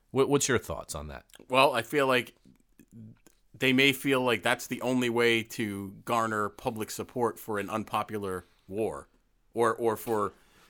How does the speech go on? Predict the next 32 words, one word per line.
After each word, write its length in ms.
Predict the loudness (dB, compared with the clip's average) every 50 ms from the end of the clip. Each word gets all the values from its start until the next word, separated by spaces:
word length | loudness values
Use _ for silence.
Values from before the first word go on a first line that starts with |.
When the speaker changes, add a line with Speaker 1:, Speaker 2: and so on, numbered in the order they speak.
| _
Speaker 2:
some 260 | _ -2 0 0 0 0
sort 260 | -2 0 0 2 2
of, 200 | 0 -2 -6 -10 -8
uh, 160 | -6 -6 -6
political 520 | -6 -8 -8 -4 -2 -2 -2 -2 -2 -4
agenda, 600 | -4 -4 -2 -4 -4 -2 -2 -2 0 0 -2 -2 -6 _ _ _ _ _ -20 -20 _ _ -10
uh, 180 | -8 -8 -8 -10 -12
create 280 | -4 0 2 2 2 2
an 120 | 0 0
enemy 380 | 0 2 2 2 2 0 0 0
that 180 | -2 -4 -4
there 100 | -4 -4
wasn't 340 | 0 2 0 0 0 -2 -6
one 180 | -4 -4 -4 -4
before. 680 | -4 -8 -10 -8 -6 -2 0 2 2 2 2 0 -2 -6 _ _ _ _ _ _ _ _ _ _
And 140 | -2 -2 -2
it, 160 | -2 -2 0
that's 200 | 0 0 0 2
kind 180 | 0 0 0 2
of 60 | 2
how 340 | 2 0 0 0 -2 -6 -10 _ _ _ _ _ _ _ -8
I 120 | -6 -6
feel 180 | -6 -4 -4 -4
like 160 | -4 -4 -4
that's 200 | -4 -6 -6 -4
how 80 | -6 -4
they 140 | -4 -4 -6
reached 280 | -6 -8 -10 -10 -8
that 160 | -10 -10 -10
decision. 420 | -10 -12 -10 -10 -10 -10 -10 -14 -18 _ _ -18 -18 -18 -20 -20 -20 -20 -20 _ _
Speaker 1:
Well, 160 | -2 0 2
as 260 | 2 2 2 0 -4